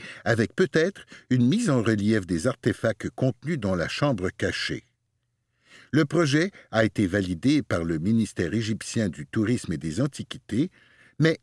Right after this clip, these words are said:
l'équipement très coûteux n'est pas encore en service. Les travaux devraient durer plusieurs années.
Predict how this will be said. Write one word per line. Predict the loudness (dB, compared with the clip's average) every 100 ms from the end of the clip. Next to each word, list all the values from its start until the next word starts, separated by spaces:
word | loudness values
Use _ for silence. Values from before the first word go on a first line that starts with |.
| -2
l'équipement | 0 0 -2 -6 -2 0 -2
très | -4 -6
coûteux | -4 -4 -4 -2 -2 0
n'est | -2 0
pas | 0 -2 -2
encore | -4 -4 -4
en | -6
service. | -8 -8 -8 -12 -14 -18 -20 _ _ _ -18 -4
Les | -2
travaux | 0 2 2 2
devraient | 2 0 2 0
durer | 0 0 2 2 2 0 -6 -8
plusieurs | -4 0 0 -2 -4
années. | -8 -8 -18